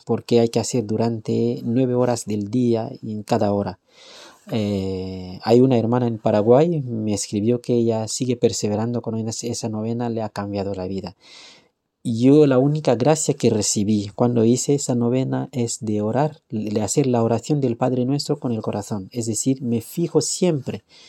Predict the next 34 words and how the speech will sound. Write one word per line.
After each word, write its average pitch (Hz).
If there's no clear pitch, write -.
cada 131
vez 127
que -
hago 127
esa 127
oración, 120
presto 123
atención 110
a 101
cada 101
palabra. 95
Antes 123
no 113
era 101
así. 104
Es -
la 101
gracia 104
que 104
yo 98
recibí 107
con 101
esa 101
novena. 95
Y, 104
mm, 110
quisiera 107
recibir 107
más 107
<laughs> -
gracias, 113
pero 107
todavía 98
no. 98